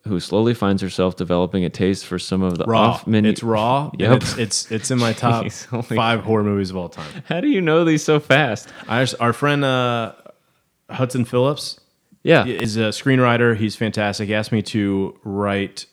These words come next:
Speaker 2: um, a little blurb. He asked a bunch of people to write about their best favorite horror movie and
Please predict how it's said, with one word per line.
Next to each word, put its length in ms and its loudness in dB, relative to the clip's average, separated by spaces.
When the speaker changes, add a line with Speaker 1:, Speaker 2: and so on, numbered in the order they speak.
Speaker 2:
um, 440 -8
a 40 -10
little 220 -4
blurb. 440 -2
He 120 -4
asked 140 -6
a 20 -12
bunch 160 -6
of 40 -18
people 140 -4
to 60 -6
write 280 -4
about 220 -6
their 480 -8
best 400 -8
favorite 260 -2
horror 160 2
movie 220 2
and 160 -4